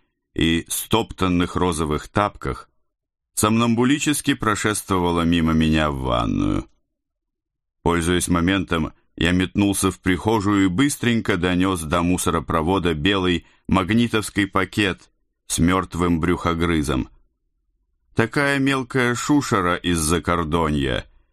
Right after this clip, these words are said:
довольно часто обходит наши посты,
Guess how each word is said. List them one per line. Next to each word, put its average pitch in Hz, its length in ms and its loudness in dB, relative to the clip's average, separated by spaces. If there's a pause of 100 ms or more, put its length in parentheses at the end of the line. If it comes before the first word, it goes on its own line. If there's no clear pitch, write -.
(140)
довольно 90 520 0
часто 98 480 -2
обходит 87 560 -2
наши 85 340 0
посты, - 640 -2